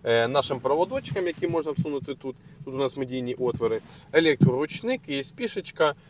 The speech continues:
е, чотири електрослопідйомника. І ще раз нагадаю, що в цьому автомобілі у нас є п'ятдесят дев'ять тисяч кілометрів пробігу, це небагато. Круїз-контроль, голосове керування, можливість під'єднати свій телефон, знову ж таки. З приводу місця ззаду,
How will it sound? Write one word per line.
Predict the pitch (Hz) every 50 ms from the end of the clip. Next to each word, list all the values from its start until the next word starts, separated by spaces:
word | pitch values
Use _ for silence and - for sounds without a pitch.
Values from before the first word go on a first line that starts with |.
| - - -
е, | 117 123 123 120
чотири | - - - - 180 160 151 135 131 127
електрослопідйомника. | 123 120 - - - 127 - - 147 143 - 160 156 160 196 233 220 208 190 175 - 170 156 147 - - - - - - - - - - - -
І | 175 196 190 180 170 151
ще | - - 160
раз | 143 135 127 131
нагадаю, | 135 127 139 151 190 -
що | - - 139
в | 123 -
цьому | - 139 131
автомобілі | 120 - - 131 139 160 190 185 165
у | 143 127
нас | 123 123 117 - - -
є | 147
п'ятдесят | 143 - 113 113 - - 151 131
дев'ять | 127 135 127
тисяч | - 127 123 - - -
кілометрів | - 123 131 131 117 104 117 104
пробігу, | - 120 135 165 185 165 131
це | - - - - 147
небагато. | 139 127 120 127 139 139 123 120 110 110 95 - - - - - - - - - - -
Круїз-контроль, | - 156 160 165 147 - - - 143 151 - 233 247 226
голосове | - 214 - - - - 135 120 -
керування, | - 131 135 156 196 233 240 214 180
можливість | 131 113 113 117 156 165 156 -
під'єднати | - - 107 107 110 104 135 151 139 110 110
свій | - - - 127 135 - - - - - - -
телефон, | - 139 143 135 - - 101 95 92
знову | - 117 107 98
ж | - -
таки. | - 92 - 92 85 - - - - - 139
З | -
приводу | - - - 214 208 190 165 147 143 143 135 131 120 120
місця | 127 143 151 135 - - - 135 123
ззаду, | 117 120 143 165 185 220 226 214 180 143 120